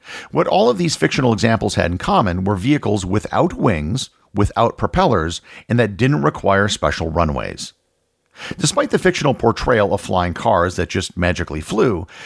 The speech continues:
companies kept coming out with prototype flying cars that looked like it was an airplane. And these prototypes kept failing for the exact same reasons. First, cars and airplanes are very different things. You can't just tack some wings and a propeller on a car and make it fly.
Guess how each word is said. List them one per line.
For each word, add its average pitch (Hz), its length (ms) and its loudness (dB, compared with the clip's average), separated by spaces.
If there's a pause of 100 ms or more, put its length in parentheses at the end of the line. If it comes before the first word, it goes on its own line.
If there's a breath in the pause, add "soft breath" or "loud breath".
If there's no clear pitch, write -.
companies 185 380 -2
kept - 200 0
coming 113 280 0
out 107 100 0
with 95 180 -4
prototype 113 540 0
flying 90 300 0
cars 107 400 0
that 98 180 0
looked 78 180 -8
like 78 220 -2
it 80 60 -6
was 92 160 -2
an 107 80 2
airplane. 92 560 -2 (580 loud breath)
And 71 160 -8
these 135 160 0
prototypes 123 640 -2
kept - 280 -2
failing 98 560 0
for 107 200 0
the 104 140 -2
exact 90 400 -2
same 76 340 -2
reasons. 60 520 -8 (920 loud breath)
First, - 560 2 (220 soft breath)
cars 165 380 -2
and 170 80 2
airplanes 101 560 0
are 113 140 2
very 95 320 0
different 78 380 -8
things. 69 540 -2 (420 loud breath)
You 117 140 -2
can't 170 320 0
just - 360 -4
tack 120 280 -4
some 127 180 2
wings 110 300 0
and 101 80 -2
a - 20 -4
propeller 98 480 0
on 90 140 2
a 78 40 -6
car 107 380 0
and 101 80 0
make 80 160 -4
it 92 60 -8
fly. - 500 -2